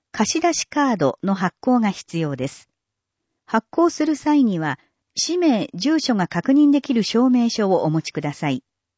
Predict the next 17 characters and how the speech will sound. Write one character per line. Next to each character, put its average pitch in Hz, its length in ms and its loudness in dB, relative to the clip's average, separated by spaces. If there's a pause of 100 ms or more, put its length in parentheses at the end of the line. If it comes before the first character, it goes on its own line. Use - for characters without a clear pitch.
(1700)
便 349 340 0
利 285 100 4
に 196 160 0
使 - 340 -6
え 151 140 -2
る 139 220 -4
主 311 260 2
な 185 160 2
サ 175 220 -2
ー 147 60 -4
ビ 135 100 -10
ス。 - 240 -18 (1400)
借 214 200 -2
り 285 40 -4
た 320 140 0
本 277 280 0
は、 151 180 -4